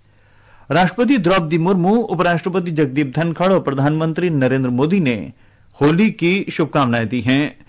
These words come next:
राष्ट्रपति ने अपने संदेश में कहा कि रंगों का त्योहार होली खुशहाली और उत्साह लेकर आता है।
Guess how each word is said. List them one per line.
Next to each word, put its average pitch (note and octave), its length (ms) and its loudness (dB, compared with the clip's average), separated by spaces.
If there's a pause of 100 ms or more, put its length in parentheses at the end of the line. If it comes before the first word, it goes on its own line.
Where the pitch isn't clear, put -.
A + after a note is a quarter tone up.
(140)
राष्ट्रपति C#3+ 540 0
ने D#3 100 0
अपने C3+ 240 -2
संदेश C3+ 360 0
में B2+ 180 0
कहा C3+ 220 0
कि C#3+ 140 -2
रंगों B2 360 -2
का B2+ 140 0
त्योहार A#2 400 -2
होली D3 460 0 (220)
खुशहाली C#3+ 600 0
और - 220 0
उत्साह D3+ 480 -2
लेकर A#2+ 300 0
आता A#2 200 0
है। B2+ 220 0